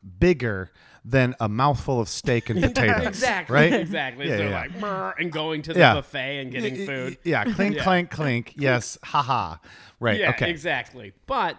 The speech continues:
Speaker 2: that was the original agreement. Well, when I got there, they threw an audible at me. They're like,
Speaker 1: Mm.
Speaker 2: "Hey,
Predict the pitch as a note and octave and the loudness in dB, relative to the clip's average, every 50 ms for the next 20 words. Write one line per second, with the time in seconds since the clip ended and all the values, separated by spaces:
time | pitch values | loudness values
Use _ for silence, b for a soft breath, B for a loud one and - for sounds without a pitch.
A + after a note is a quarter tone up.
0 | C3 C3+ F3+ G3+ A#3+ B3 B3 B3 A3+ G3 G#3+ G#3 G3 F3+ D#3+ D#3 D3 C#3 D3 C#3+ | -6 -4 -2 -2 -2 -2 -4 -6 -6 -6 -8 -8 -8 -6 -6 -8 -8 -8 -10 -10
1 | C#3+ D3+ D#3+ E3 A3 C4 C#4 A3+ C3+ - - _ C3 C3 C3+ B2+ B2 B2 A#2+ - | -10 -10 -12 -12 -12 -12 -12 -12 -12 -14 -18 _ -16 -14 -14 -14 -14 -16 -18 -20
2 | _ _ _ _ _ _ B2 B2 A#2+ A2+ A2 G#2+ - F3 G#3 A#3+ C4 C4 - - | _ _ _ _ _ _ -16 -14 -12 -12 -12 -10 -10 -8 -8 -8 -8 -10 -12 -14
3 | A#2+ G#2+ G#2+ - A2 B2 - _ _ _ _ _ _ _ _ _ _ _ - C3 | -14 -12 -12 -12 -14 -14 -18 _ _ _ _ _ _ _ _ _ _ _ -14 -14
4 | C3 A#2 - C#3+ D3+ E3 G3+ A#3+ C#4 D#4 D#4 B3+ E3+ B2+ A2+ G2+ G2 - - - | -14 -12 -10 -8 -6 -4 -2 0 0 0 -2 -2 -4 -6 -10 -14 -16 -18 -20 -20
5 | - - _ _ _ _ F2+ F#2 - - G#2+ G2+ G2+ G2 - A#3 A#3 A#3 A3+ A#3 | -20 -20 _ _ _ _ -8 -4 -2 -2 0 0 -2 -2 -4 -4 -4 -6 -6 -6
6 | A3+ G#3 | -10 -12